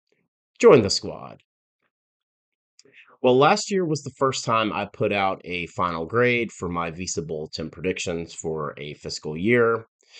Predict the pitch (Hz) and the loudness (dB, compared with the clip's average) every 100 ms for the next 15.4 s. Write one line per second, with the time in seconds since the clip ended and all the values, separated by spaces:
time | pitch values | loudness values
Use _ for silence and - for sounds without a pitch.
0 | - - - - 110 101 - 113 180 233 | -20 -20 -18 0 2 2 0 -2 0 4
1 | 226 151 110 110 113 - - 98 95 78 | 4 4 2 -2 -4 -6 -4 -2 -2 -2
2 | 85 85 - - 85 90 85 65 71 - | -4 -6 -10 -10 -10 -8 -10 -10 -16 -14
3 | - - 110 80 - _ _ _ _ _ | -4 2 2 0 -8 _ _ _ _ _
4 | - - 127 135 143 - 269 262 196 120 | -20 -2 2 4 2 2 2 4 4 4
5 | 98 98 - - 101 101 107 190 - 247 | 0 -2 -4 -4 -2 -2 -4 -4 -2 2
6 | 233 196 117 - 127 113 117 117 113 92 | 2 2 -2 -4 -2 -2 -2 -2 -2 -2
7 | 95 92 87 - 143 160 - 127 123 107 | -2 -4 -4 2 2 2 -2 -2 -2 -2
8 | 107 104 95 - - 110 - 104 98 101 | -2 -2 -4 -6 -8 -8 -4 0 0 0
9 | 98 98 101 - 85 - 95 92 - - | -2 -4 -6 -8 -12 -4 -2 -2 -6 -4
10 | 131 - 120 113 113 - - - 151 165 | -4 -4 -2 0 -2 -4 -12 -6 2 2
11 | 147 123 - - 101 92 92 92 87 - | 4 0 -2 -6 0 0 0 -6 -10 -6
12 | 90 85 110 98 80 92 - - 165 139 | -6 -4 -4 -4 -4 -6 -6 -6 -4 -4
13 | 135 120 107 - 92 - 82 87 80 80 | -4 -4 -4 -6 -12 -10 -10 -8 -8 -8
14 | 73 78 73 62 71 76 - - 78 78 | -12 -12 -10 -10 -10 -16 -20 -12 -10 -6
15 | 98 101 82 | -2 0 0